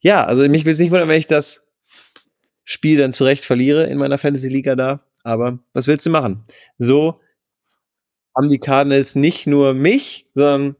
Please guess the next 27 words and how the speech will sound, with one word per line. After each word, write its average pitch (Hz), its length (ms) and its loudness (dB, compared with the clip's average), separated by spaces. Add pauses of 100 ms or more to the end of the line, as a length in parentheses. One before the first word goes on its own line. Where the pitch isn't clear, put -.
(120)
einmal 131 280 0
gestern 123 260 -4
Abend 123 220 0
auch 110 80 -4
die 117 120 -8
komplette 113 420 -4 (320)
Welt 113 320 0
geschockt, - 460 -2
als 110 180 -2
die 113 100 -6
Dallas 110 260 0
Cowboys 110 500 -2 (240)
besiegt 107 400 -4
haben. 110 360 -4 (800)
Wo 117 160 0
wir 127 60 2
noch 135 140 0
einmal 139 160 0
kurz - 340 -2 (420)
bei 127 200 2
den 127 240 -2
Explosive 120 420 -2
Plays 135 360 -2
wären. 139 340 0 (500)
Das - 420 -2 (240)
explosivste 135 600 -2
Play 165 560 0